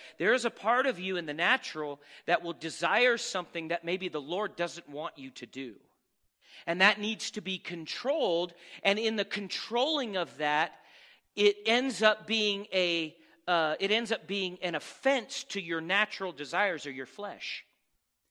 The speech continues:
And that's something that we need to realize because we are called to live holy lives.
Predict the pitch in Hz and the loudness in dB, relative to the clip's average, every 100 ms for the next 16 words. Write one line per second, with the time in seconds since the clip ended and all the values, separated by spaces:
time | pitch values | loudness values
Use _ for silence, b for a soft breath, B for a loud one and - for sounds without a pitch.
0 | _ B B 185 214 240 - 254 254 247 | _ B B 2 6 6 4 0 0 4
1 | 233 214 220 220 202 196 185 285 247 180 | 4 4 0 -2 -2 -4 -2 0 2 0
2 | - 190 208 151 196 311 254 - - 262 | -2 -2 -2 0 2 2 2 -2 -2 0
3 | 294 - 226 208 202 185 220 226 208 208 | 0 -2 -6 -4 -6 -4 -6 -4 -4 -2
4 | 240 180 110 - - | -2 -4 -10 -16 -16